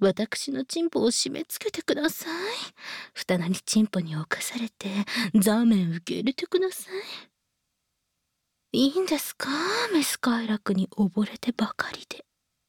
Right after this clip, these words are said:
ほら、気持ちよくよがってないで、チンポの快楽に集中。ほら、マゾス。最後のご褒美、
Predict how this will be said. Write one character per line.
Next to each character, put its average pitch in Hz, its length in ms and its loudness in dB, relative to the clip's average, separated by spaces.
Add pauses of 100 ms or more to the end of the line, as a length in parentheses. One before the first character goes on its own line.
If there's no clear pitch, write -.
(460)
ほ 208 160 4
ら、 185 140 -2 (360)
気 - 140 2
持 196 160 4
ち - 160 0
よ 247 80 4
く - 140 -2
よ 175 180 0
が 262 120 0
っ - 40 -4
て - 200 0
な 214 200 4
い 320 120 -6
で、 220 120 -2 (640)
チ 285 180 4
ン 262 60 2
ポ 214 180 2
の 190 140 0
快 254 320 0
楽 226 280 2
に 180 140 2
集 202 380 0 (100)
中。 - 220 -2 (640)
ほ 185 100 2
ら、 160 120 2
マ 170 200 0
ゾ - 100 -8 (120)
ス。 - 280 -4 (680)
最 233 300 2
後 190 120 0
の - 220 -8
ご 180 120 -2
褒 226 320 -4
美、 - 80 -12